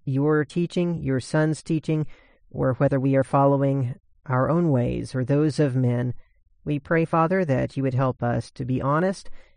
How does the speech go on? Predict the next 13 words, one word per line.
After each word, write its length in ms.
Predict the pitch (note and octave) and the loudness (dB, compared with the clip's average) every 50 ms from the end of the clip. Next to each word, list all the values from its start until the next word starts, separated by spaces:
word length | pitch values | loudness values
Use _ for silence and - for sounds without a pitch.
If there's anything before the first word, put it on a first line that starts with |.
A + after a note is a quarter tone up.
| _ _ _ - | _ _ _ -4
that 160 | C#3+ C3 B2+ | -4 -2 -2
we 120 | C3+ C#3 | -2 -2
would 280 | C#3 C3 B2+ - B2+ - - _ _ _ _ - | -2 -2 -4 -6 -6 -8 -12 _ _ _ _ -10
be 220 | C#3 B2+ C3+ C#3 D3 | -4 -2 0 2 2
able 280 | D3+ - D#3+ D3+ D3+ C#3+ | 2 0 0 0 0 -2
to 460 | - - C#3 C3 B2+ B2+ B2 B2 A#2 A#2+ - _ - | -4 -4 -2 0 0 0 -2 -2 -4 -6 -10 _ -8
have 260 | - C3+ C#3+ C#3 B2+ B2+ | -2 0 0 0 2 0
the 120 | - C3+ | 0 -2
right 260 | A#2+ C3 D#3 F3+ - | 0 0 0 0 0
motives 580 | D3 D#3+ E3 E3 D#3 C3+ B2 A#2 A2+ A2+ G#2 - | 0 2 2 2 2 2 0 0 -2 -4 -4 -2
in 120 | B2+ B2 | 0 0
our 120 | A#2+ B2 B2 | 0 0 -2
reading. 480 | B2+ C3+ C3+ C3 B2 A#2+ B2 B2+ B2 | -2 -2 -2 0 -2 -2 -4 -4 -6